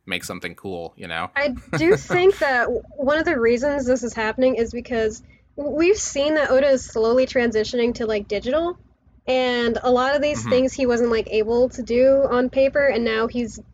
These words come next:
Speaker 2: you know, getting the chance to, like, freely explore that with digital. He, he's not completely digital, he still, like, draws it on paper and all that, but it's, like, I think it's giving him more of a sense of freedom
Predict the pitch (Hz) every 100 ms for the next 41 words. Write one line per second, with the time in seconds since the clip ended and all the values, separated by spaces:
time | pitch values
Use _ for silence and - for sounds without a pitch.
0 | - 247 220 214 226 226 226 220 226 220
1 | 220 208 - 233 226 226 220 - 208 214
2 | 220 214 208 208 214 233 233 277 - -
3 | - 311 415 330 254 269 247 262 277 330
4 | 311 320 320 320 311 226 208 - 269 247
5 | 220 196 208 214 226 214 226 220 240 254
6 | 262 262 254 - 254 226 226 214 233 233
7 | 240 220 214 - - _ 254 262 302 330
8 | 262 269 277 262 240 220 233 247 233 -
9 | 233 196 - 208 254 320 320